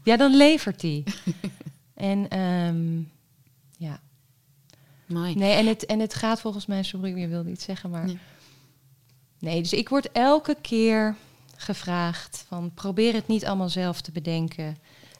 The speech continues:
Speaker 1: met je hoofd, op kracht te doen en zelf een soort geforceerde route uit te stippelen." Want, ehm, er is een,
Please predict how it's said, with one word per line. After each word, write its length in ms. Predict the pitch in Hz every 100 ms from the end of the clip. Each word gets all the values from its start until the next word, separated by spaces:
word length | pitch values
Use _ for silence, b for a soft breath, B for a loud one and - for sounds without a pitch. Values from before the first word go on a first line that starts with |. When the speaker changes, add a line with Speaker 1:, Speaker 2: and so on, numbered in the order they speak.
| B
Speaker 1:
met 260 | 170 202 202
je 100 | 190
hoofd, 680 | 151 165 156 160 - - - B B
op 260 | - 220 -
kracht 520 | - 185 180 - - -
te 100 | 165
doen 480 | 185 185 180 175 170 B B
en 180 | 185
zelf 400 | 160 190 202 196 -
een 80 | 175
soort 220 | 190 185
geforceerde 720 | - - 180 - 214 196 185
route 360 | 175 240 -
uit 220 | - 175 170
te 80 |
stippelen." 640 | - - 185 170 180 165 160 B B B B
Want, 420 | 170 175 175 170 - -
ehm, 300 | 165 160 165 165 - _ _
er 180 | 175 -
is 200 | 196 190
een, 320 | 180 170